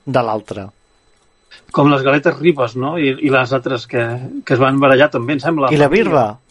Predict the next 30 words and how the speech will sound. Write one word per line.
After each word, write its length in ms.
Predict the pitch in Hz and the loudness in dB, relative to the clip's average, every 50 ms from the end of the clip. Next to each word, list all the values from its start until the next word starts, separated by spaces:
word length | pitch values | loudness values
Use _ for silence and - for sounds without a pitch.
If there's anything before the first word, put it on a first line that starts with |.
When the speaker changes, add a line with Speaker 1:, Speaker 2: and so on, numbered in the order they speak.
| _ _ _ _ _ _ _ _ _ | _ _ _ _ _ _ _ _ _
Speaker 2:
I 60 | - 135 | -4 0
les 160 | 143 135 123 | 0 0 2
Birbes, 420 | 131 175 190 165 131 123 113 113 | 4 4 2 2 0 -6 -8 -10
sí. 200 | - - 156 139 131 - _ _ _ - - - - - - - | -10 -12 -12 -12 -12 -16 _ _ _ -20 -20 -20 -20 -20 -4 0
Speaker 1:
Bueno, 280 | - 131 147 175 220 277 | 0 2 4 4 4 2
i, 380 | 247 208 170 165 160 156 156 160 | 2 2 4 4 4 6 4 4
eh, 340 | 165 143 131 139 143 139 131 | 4 2 0 -2 -4 -4 -2
no, 300 | 156 160 165 170 185 190 - | 0 2 2 2 2 0 -2
no 120 | 185 185 202 | 0 2 2
havien 260 | 202 269 302 277 226 | 4 4 2 2 2
dit 120 | 202 196 | 2 4
lo 120 | 185 175 151 | 4 4 4
mateix 400 | 139 123 120 156 170 160 - 160 | 2 2 2 0 0 0 0 -2
amb 180 | 143 139 127 | -2 0 -2
Reebok 560 | - 127 151 165 156 160 165 156 147 - - | 0 2 4 4 6 6 4 4 4 0 -2
i, 560 | 143 139 135 135 131 131 131 131 131 131 147 147 | -4 -2 0 0 0 0 0 -2 -4 -4 -4 -2
i 40 | 131 | 0
Nike 500 | 127 127 139 170 165 151 147 135 127 139 | 2 2 2 2 0 0 -2 -2 -2 -2
o 20 | |
una 160 | 139 139 139 | -2 -2 -2
cosa 240 | 131 139 127 117 120 | 0 0 0 0 0
d'aquestes? 600 | 117 110 107 - 110 113 - - - - 196 196 156 | 0 -2 -4 -4 -6 -6 -6 -6 -4 -4 -4 -4 -4
També 200 | 151 120 123 127 | -4 -4 -2 -4
he 20 | |
sentit. 500 | 113 - 110 110 104 - 120 151 - - - _ _ _ _ _ _ _ _ _ _ _ _ _ _ _ _ _ _ _ _ - | -4 -4 -6 -8 -6 -4 -4 -4 -4 -8 -16 _ _ _ _ _ _ _ _ _ _ _ _ _ _ _ _ _ _ _ _ -2
Speaker 2:
Ah, 180 | 143 143 135 123 | 0 0 0 0
no 140 | 120 120 | -2 -4
tinc 180 | 113 135 131 120 | -4 -2 -2 -2
ni 80 | 120 117 | -2 -2
idea. 280 | 113 113 117 113 113 | -4 -4 -6 -6 -6